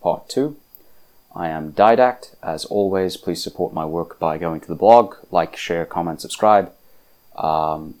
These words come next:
and by all means, visit superb shaving dot com. Visit, uh, the new blog at didactic mind dot com,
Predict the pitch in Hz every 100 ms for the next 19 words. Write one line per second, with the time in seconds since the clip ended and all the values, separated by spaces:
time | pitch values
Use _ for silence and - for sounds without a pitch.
0 | - 85 80 82 82 92 85 85 80 80
1 | - - 90 82 76 - 92 - 82 -
2 | - 82 80 78 76 - - 104 101 98
3 | - _ _ - - 85 95 90 - -
4 | - 80 78 78 80 90 131 123 - -
5 | - 90 90 87 87 85 - - 85 82
6 | 82 - 82 82 80 78 76 78 - -
7 | 98 101